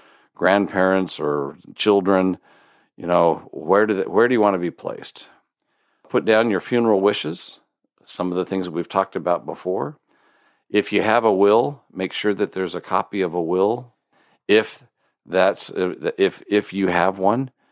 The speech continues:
uh, if you don't have one, make sure you try to get something. And, and that all depends. I mean, if you have a huge estate, well, then you definitely want a will. If you're,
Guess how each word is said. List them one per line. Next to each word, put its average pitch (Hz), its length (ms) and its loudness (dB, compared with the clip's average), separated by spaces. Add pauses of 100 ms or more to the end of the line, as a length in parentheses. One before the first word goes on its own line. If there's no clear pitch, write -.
(360)
uh, 90 60 0
if 90 220 0
you 87 60 -2
don't 98 260 0
have 101 240 0
one, 110 180 0
make 87 200 0
sure 101 200 -2
you 90 140 -4
try 95 240 -2
to 90 80 0
get 82 260 -4
something. 120 600 -4 (540)
And, 143 200 0
and 143 200 4
that 147 160 4
all 147 160 4
depends. 127 420 2
I 85 60 0
mean, 90 180 2
if 85 100 -2
you 92 120 0
have 95 200 0
a 90 80 2
huge 110 500 -2
estate, - 640 -2 (120)
well, 90 220 0
then 90 220 0
you 80 60 -4
definitely 85 400 -2
want 82 220 0
a 80 40 0
will. 69 400 0 (720)
If 90 320 2
you're, 87 520 2